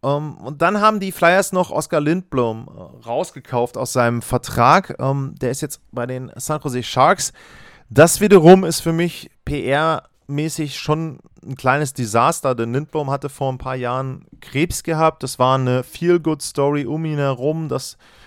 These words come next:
sich das Team, auch die Fans, ähm, sehr darum bemüht haben, dass er eben auch dann sich wohlfühlt, ähm, wenn er zurückkommt, die Behandlung und so weiter. Also es war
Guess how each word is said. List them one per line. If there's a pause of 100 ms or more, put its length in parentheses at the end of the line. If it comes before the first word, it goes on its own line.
(140)
sich
das
Team,
auch
die
Fans, (380)
ähm,
sehr
darum
bemüht
haben,
dass
er
eben
auch
dann
sich
wohlfühlt,
ähm,
wenn
er
zurückkommt,
die
Behandlung
und
so
weiter.
Also
es
war